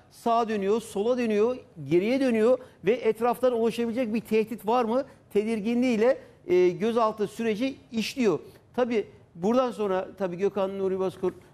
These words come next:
nereye gidecektir, Nuri Gökhan Bozkır? Buradan sonra sağlık kontrolünden geçirecek ve, e,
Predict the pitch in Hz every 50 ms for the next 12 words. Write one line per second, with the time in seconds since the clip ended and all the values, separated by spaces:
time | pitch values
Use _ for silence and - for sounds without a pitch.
0 | - 214 226 240 226 202 165 151 143 143 143 156 147 - 160 156 156 156 165 165
1 | 160 156 160 156 160 165 156 160 160 156 156 - 240 - - - - - _ -
2 | 262 254 226 220 185 - - 180 165 156 - - 220 247 240 226 233 226 220 220
3 | 226 220 214 214 214 214 208 208 214 233 208 208 269 262 220 226 240 247 - -
4 | - - _ _ _ - 185 180 180 180 180 180